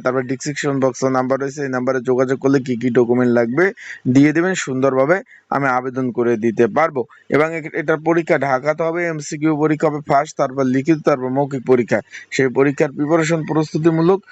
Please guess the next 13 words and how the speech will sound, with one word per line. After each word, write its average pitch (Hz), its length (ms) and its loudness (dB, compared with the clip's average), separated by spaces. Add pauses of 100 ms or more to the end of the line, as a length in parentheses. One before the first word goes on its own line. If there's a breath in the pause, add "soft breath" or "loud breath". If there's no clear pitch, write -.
(220 loud breath)
সাজেশন 143 440 0
নিয়েও 165 220 -2
আপনারা 127 440 0
কিন্তু 120 320 -4
পড়তে 120 220 0
পারবেন 110 280 -2
আমার 113 180 0
কাছ - 180 -8
থেকে। 107 200 0 (400 soft breath)
তারপরে 196 260 2
এখানে 196 220 2
দেখতে 165 280 0
পাচ্ছি 143 300 0